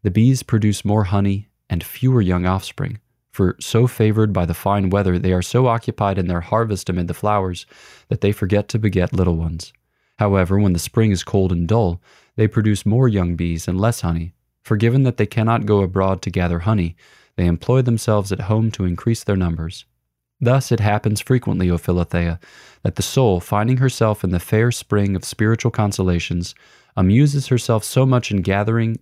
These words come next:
and sucking them up, that in the abundance of these sweet delights,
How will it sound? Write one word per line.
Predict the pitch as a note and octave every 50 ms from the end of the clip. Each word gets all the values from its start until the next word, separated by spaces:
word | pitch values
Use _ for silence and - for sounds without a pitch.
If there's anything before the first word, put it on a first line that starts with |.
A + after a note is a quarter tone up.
| _
and | - F2+ E2
sucking | - - - A#2 A2+ - - A#2 A2+ G2+
them | F#2+ F#2
up, | F#2+ F#2+ F2 - - - _ _ _ _ -
that | - G2+ G2+ F#2+ -
in | - - F#2+
the | F#2 F2+ F2+
abundance | F2+ F2 G2 G2+ A#2 B2+ B2+ B2+ B2 - -
of | F#2+
these | F2+ F#2+ E2+ -
sweet | - - - B2 B2+ -
delights, | - G#2+ G2 F#2 F2 F2 E2+ - - -